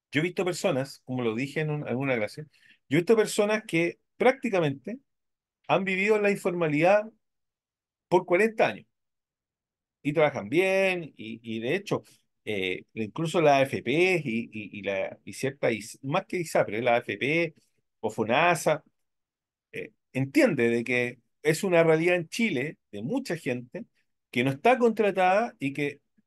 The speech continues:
y que en su mayoría ha sido informal. Y por ende, digamos, eh,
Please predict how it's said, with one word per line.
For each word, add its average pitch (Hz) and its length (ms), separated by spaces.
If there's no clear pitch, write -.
y 131 140
que 147 280
en 127 120
su 156 160
mayoría 139 520
ha - 180
sido 170 200
informal. 101 480
Y 131 100
por 127 160
ende, 147 400
digamos, 143 460
eh, 101 200